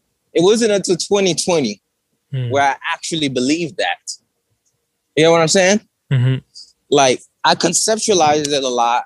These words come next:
Speaker 1: You know, I thought about it. I was like, "Yo, this is really possible. I'm really, I'm actually gonna do this. I'm actually gonna help people." But it wasn't until twenty twenty that I was able to hone in, find my voice, bro. And I think that was the most beautiful part of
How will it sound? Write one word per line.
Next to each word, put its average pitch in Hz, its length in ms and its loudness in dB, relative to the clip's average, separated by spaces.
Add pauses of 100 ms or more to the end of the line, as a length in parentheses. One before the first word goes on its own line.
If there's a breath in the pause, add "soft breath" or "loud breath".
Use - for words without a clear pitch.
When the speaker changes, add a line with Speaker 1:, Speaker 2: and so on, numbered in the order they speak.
Speaker 1:
You 131 100 -12
know, 131 60 -6
I 123 60 -2
thought 170 300 2
about 131 340 2
it. 123 40 0
I - 20 2
was 123 140 -2
like, 123 180 -8
"Yo, 147 160 0
this - 260 -6
is 107 120 -12
really 127 160 0
possible. 135 400 -2
I'm 113 100 0
really, 131 260 2
I'm 120 120 -2
actually 127 240 -2
gonna 117 160 2
do 131 160 4
this. 127 180 4
I'm 107 100 0
actually 131 260 -2
gonna 120 200 0
help 131 220 0
people." - 280 -4 (480)
But 143 120 4
it 165 100 6
wasn't 202 360 6
until 170 220 2 (120)
twenty 190 260 2
twenty 185 460 0 (640)
that 143 100 2
I 160 80 6
was 160 260 0
able 170 300 0
to 143 160 -6
hone 170 320 0
in, 143 140 2
find 165 380 0
my 143 360 2
voice, 143 380 4
bro. 110 300 0 (600)
And 123 100 0
I 143 120 0
think 123 380 0
that 139 200 4
was 143 200 0
the 131 60 -6
most 123 320 -4
beautiful 143 480 2
part 135 200 4
of 113 100 -2